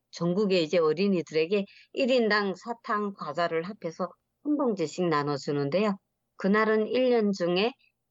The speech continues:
견과류를 먹어볼 수 있는 유일한 날이기 때문에 어린이들뿐 아니라 어른들에게도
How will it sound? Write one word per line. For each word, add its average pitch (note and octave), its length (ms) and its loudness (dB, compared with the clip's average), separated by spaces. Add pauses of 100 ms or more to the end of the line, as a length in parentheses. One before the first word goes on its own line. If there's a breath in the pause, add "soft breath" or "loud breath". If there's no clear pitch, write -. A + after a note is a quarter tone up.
견과류를 D#3 720 0
먹어볼 D#3 440 0
수 - 180 -8
있는 D#3+ 420 0
유일한 F#3+ 580 2
날이기 D3 420 -2
때문에 F3 460 0 (380 soft breath)
어린이들뿐 E3 800 0
아니라 D3 640 0
어른들에게도 D#3+ 840 2